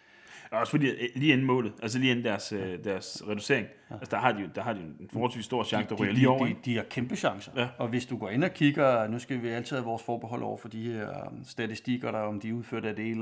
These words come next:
Speaker 2: eller det andet firma.
Speaker 1: Mm.
Speaker 2: Men Wisecout, så i den kamp, så fører faktisk Avarta,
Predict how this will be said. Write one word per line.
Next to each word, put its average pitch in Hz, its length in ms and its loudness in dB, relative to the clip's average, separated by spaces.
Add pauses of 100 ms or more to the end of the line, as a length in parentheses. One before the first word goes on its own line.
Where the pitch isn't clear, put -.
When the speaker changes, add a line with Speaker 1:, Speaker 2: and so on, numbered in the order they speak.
Speaker 2:
eller 110 140 -4
det 104 100 -6
andet 113 300 -2
firma. 120 320 0 (140)
Speaker 1:
Mm. 123 180 -2 (320)
Speaker 2:
Men 110 160 -2
Wisecout, 104 460 2
så - 600 -10
i 120 60 0
den 135 240 0
kamp, 180 320 0
så 127 180 -6
fører 147 280 2
faktisk 135 460 0
Avarta, 123 440 0